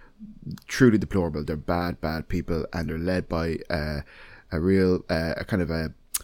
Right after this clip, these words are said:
medicine man, kind of, not medicine man, what would you call them? You know, the kind of con artists back in the day that would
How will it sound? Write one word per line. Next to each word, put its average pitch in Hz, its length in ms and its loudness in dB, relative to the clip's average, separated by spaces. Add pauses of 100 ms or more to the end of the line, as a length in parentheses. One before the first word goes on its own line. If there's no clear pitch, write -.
(1120)
medicine 110 640 6
man, 87 380 2 (120)
kind 95 220 2
of, 82 400 -4 (640)
not - 260 -2
medicine 101 320 0
man, 85 200 0
what 101 160 0
would 95 100 -2
you 98 60 -6
call 98 180 2
them? 82 180 -2 (240)
You 143 100 6
know, 147 100 10
the 127 60 8
kind 123 140 6
of 110 60 4
con 113 180 4
artists 98 300 2
back 95 180 0
in 98 60 2
the 90 60 2
day 95 160 2
that 85 100 2
would 87 140 0